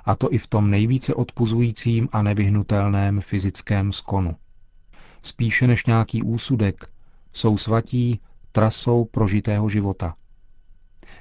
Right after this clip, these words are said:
Církev se posuzuje podle svatých a nejenom podle hříšníků.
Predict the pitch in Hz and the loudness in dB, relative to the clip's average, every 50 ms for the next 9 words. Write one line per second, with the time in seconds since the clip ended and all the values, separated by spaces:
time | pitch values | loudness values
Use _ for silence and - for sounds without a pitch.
0 | - - - 117 117 127 123 - - 143 135 - - 139 123 - 131 123 - 135 | -14 -4 0 2 4 4 4 2 0 0 0 0 0 0 0 2 0 0 0 0
1 | 123 120 127 127 123 - 127 117 117 123 117 - 107 104 107 - - 95 87 90 | 2 4 4 4 4 4 2 2 2 2 0 0 0 -2 -2 -2 -2 -4 -4 -4
2 | 90 - - - - - - - - 107 107 110 110 107 98 95 92 - 101 98 | -6 -10 -16 -20 -20 -20 -10 -4 -2 0 2 4 4 2 2 0 0 -2 -2 0
3 | 95 98 95 95 104 98 95 - - 101 98 95 90 - 95 92 90 87 | 0 0 0 0 0 0 0 0 0 0 0 -2 -2 -2 -4 -4 -4 -6